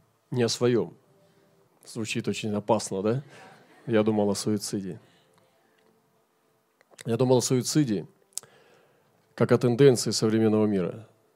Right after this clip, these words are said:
С января по апрель умерло двести шестьдесят тысяч от суицида. Об этом никто не говорит. Пандемия коронавируса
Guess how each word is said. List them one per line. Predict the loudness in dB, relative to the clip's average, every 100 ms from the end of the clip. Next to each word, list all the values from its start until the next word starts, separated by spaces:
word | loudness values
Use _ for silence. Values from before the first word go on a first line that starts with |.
| _ _ _ _ _
С | -4 0
января | 6 8 8 6 2 -6 _ _ _
по | 0 4 4 2 -6 _ _ _ _
апрель | -4 2 4 4 0 -2
умерло | 0 2 2 0
двести | 0 0 0 -4
шестьдесят | -6 -4 -4 -2 -4 -4
тысяч | -10 -10 -10 -12 -14
от | -14
суицида. | -10 -10 -10 -14 -14 -18 _ _ _ _ _ -20 -20 _
Об | 2 4
этом | 6 4
никто | 2 2
не | 0
говорит. | 2 2 0 -2 -10 _ _ _ _ _ _ -4
Пандемия | 0 2 6 6 6 4 2
коронавируса | 0 2 2 2 0 -2 -4 -6